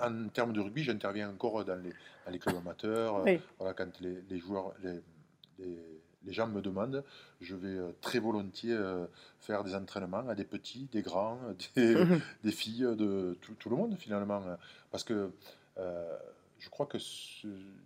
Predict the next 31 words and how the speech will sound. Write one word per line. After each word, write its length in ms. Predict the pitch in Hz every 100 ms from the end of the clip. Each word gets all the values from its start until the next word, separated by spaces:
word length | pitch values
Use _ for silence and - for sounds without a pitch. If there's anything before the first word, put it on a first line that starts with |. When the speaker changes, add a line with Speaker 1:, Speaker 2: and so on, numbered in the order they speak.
| - _ _
Speaker 1:
autant 280 | 120 143 156
j'ai 100 | 131
pris 220 | - 131
du 100 | 117
plaisir 460 | 110 117 107 120 123
finalement 540 | - 98 98 104 107
avec 200 | 95 92
les 80 | 95
moins 140 | 98 98
de 120 | 98
vingt, 300 | 92 98 98 90 85 - - - 92
dans, 220 | 92 92 90
euh, 260 | 87 85 82 - - _ -
à, 200 | 92 -
à 60 |
transmettre 580 | - 113 104 110 110 98
justement 440 | 85 - 95 98 98
et 100 | 87
à 220 | 87 87
leur 140 | 90
apporter 460 | 92 - - - 101
un 100 | 92 87
peu 180 | 98 95
de, 140 | 87 85 80 - - - _ 92
euh, 120 | 87
du 120 | 87
savoir 480 | - 95 92 104 107
et 20 |
puis, 240 | 90 104 98
euh, 120 | 92
de, 280 | 92 90